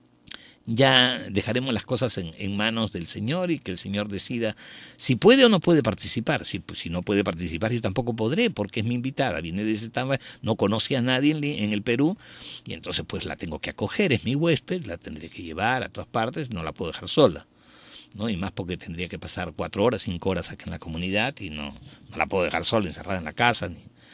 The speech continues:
no tiene ninguna amistad, no conoce a nadie, entonces, bueno, no es así.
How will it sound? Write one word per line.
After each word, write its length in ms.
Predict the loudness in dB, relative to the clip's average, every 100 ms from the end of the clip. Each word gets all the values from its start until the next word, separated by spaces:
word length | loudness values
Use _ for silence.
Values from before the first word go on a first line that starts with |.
| -20 -20 -20 -20 _ -10
no 260 | -6 -6 -6
tiene 280 | -6 -6 -4
ninguna 260 | -4 -2
amistad, 400 | -2 -2 0 2
no 100 | 2
conoce 280 | 0 -2 0
a 20 |
nadie, 300 | 2 2 -2
entonces, 360 | -4 -4 -4 -2
bueno, 260 | 2 2 2
no 100 | 0
es 160 | -2
así. 260 | -8 -14